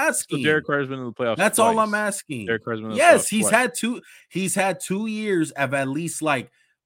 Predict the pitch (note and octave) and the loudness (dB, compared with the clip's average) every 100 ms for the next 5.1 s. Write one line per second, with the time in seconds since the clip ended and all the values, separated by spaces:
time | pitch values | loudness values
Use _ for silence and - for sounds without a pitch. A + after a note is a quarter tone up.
0 | _ _ _ D3 B2 - _ _ E3 F#3 | _ _ _ 0 0 -2 _ _ 2 2
1 | F#3 F#3+ E3 C#3+ C3+ G#2 F2 E2 _ _ | 0 -6 -4 -2 -2 -4 -8 -12 _ _
2 | _ - F3+ G3 F3 F3 B2+ A2+ - G2 | _ -2 0 0 0 -4 -4 -6 -6 -8
3 | F2+ - - _ _ _ - D#3+ E3 F#3 | -10 -16 -20 _ _ _ -2 -2 0 -2
4 | F3+ E3 C#3+ B2+ G#2 G#2 - G#2+ F#2 - | 0 2 2 0 -4 -8 -8 -8 -8 -10